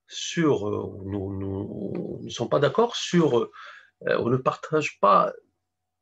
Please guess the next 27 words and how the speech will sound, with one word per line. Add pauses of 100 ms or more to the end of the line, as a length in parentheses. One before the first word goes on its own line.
(420)
un
même
point
de
vue (280)
sur
cette
question (160)
de,
de
méthode, (520)
et
beaucoup
pensent
qu'il
est (120)
impossible, (840)
euh,
en
fait, (160)
au
niveau
économique,
de
produire
des
non-,